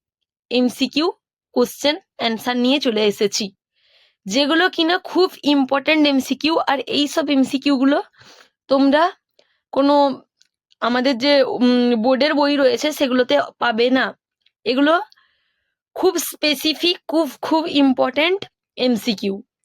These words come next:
যেগুলো তোমাদের খুব হেল্পফুল হবে এক্সামের জন্য। তো চলো বেশি কথা না বাড়িয়ে স্টার্ট করা যাক। তো আমি, আমি, আমার মনে হয় যে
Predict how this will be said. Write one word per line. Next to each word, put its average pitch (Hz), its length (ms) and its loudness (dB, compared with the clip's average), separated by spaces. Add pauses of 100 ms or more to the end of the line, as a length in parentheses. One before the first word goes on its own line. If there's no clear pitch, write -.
(340)
যেগুলো 247 300 0
তোমাদের 285 360 0
খুব 294 280 -2 (120)
হেল্পফুল 254 500 0
হবে 226 280 0 (240)
এক্সামের 226 460 -2
জন্য। 190 380 -4 (960)
তো 320 140 2
চলো 294 440 2 (420)
বেশি 247 300 0
কথা 254 340 -2
না 294 120 2
বাড়িয়ে 247 420 2
স্টার্ট - 420 -10
করা 190 280 0
যাক। - 280 -8 (1900)
তো 311 360 2 (140)
আমি, 311 460 0 (180)
আমি, 277 380 0
আমার 285 340 0
মনে 285 240 2
হয় 294 220 2
যে 302 320 0